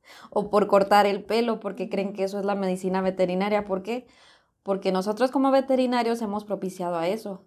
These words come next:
¿Qué hacen la mayoría? No, pues voy a enseñarle a cierta persona para que él haga el trabajo sucio y pues así yo voy generando más,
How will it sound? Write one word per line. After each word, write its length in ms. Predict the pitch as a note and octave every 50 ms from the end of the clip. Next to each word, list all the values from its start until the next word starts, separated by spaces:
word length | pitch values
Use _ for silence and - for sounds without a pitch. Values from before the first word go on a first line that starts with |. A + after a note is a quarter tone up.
| _ -
¿Qué 100 | G3+ G3+
hacen 680 | G3+ G3+ G3+ A3 G#3+ G#3+ G#3 G3+ G3 F#3+ F#3 F3+ E3+
la 100 | F3+ F3
mayoría? 440 | F3 F3 E3+ E3 F3 F3 F3 F#3 F#3
No, 200 | F#3 G3 A3+ A3+
pues 140 | - A3 F#3+
voy 120 | F#3 F#3+
a 40 | G3
enseñarle 580 | G#3 A3 A3 G3 F#3+ F#3 F3+ F#3+ G3 G#3 G#3+ G#3
a 220 | F#3+ F3+ E3+ E3+ E3+
cierta 340 | - G3 G3 F#3+ A3+ A#3
persona 560 | A#3 A#3 A#3 A3+ A#3+ C4 B3 A3+ A3+ A3+ A3 - _ _ _ _ _ _ _ _ _ -
para 260 | - G3 G3 G3 G3
que 100 | G3 G3
él 80 | G3 F#3+
haga 140 | F#3+ F#3+ G#3
el 60 | G3+
trabajo 360 | G#3 G3 F#3 F3+ F#3 G3 G#3
sucio 560 | G3+ A3 B3 A#3 A#3 - G#3+ G#3 G#3 G#3 - _ _
y 120 | - F#3+ F#3
pues 240 | - - F#3 F3+
así 280 | F#3 F#3 F3+ F3+ F#3+ F#3+
yo 120 | F#3 F#3+ F3+
voy 160 | F#3+ F#3+ F#3
generando 480 | F#3+ G3 G3 G3 F#3 F3 E3+ E3+ F3+ F#3
más, 420 | G3 G3 F#3+ F#3 - - -